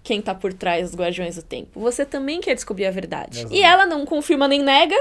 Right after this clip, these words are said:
Speaker 1: fica aquela coisa que eu acho que também é a série meio que dando a indicar que a Ravonna pode ser inocente de tudo aquilo. Só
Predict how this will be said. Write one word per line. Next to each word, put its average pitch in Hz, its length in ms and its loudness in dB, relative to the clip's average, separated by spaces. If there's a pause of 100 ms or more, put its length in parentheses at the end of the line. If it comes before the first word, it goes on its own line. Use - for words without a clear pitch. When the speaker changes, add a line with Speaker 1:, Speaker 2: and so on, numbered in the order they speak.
Speaker 1:
fica 320 280 0
aquela 269 260 2
coisa 240 400 2
que 254 120 -4
eu 262 100 4
acho 233 260 6
que - 60 -18
também 220 380 -2
é 208 60 0
a 220 60 -2
série 214 380 2
meio 214 220 0
que 226 120 -6
dando 226 260 0
a 233 60 2
indicar 208 600 -2
que 202 580 -4
a 208 120 4
Ravonna 208 380 2
pode 226 260 2
ser 220 180 2
inocente 220 640 -4
de 214 120 -6
tudo 190 200 -6
aquilo. 294 480 0
Só 480 340 0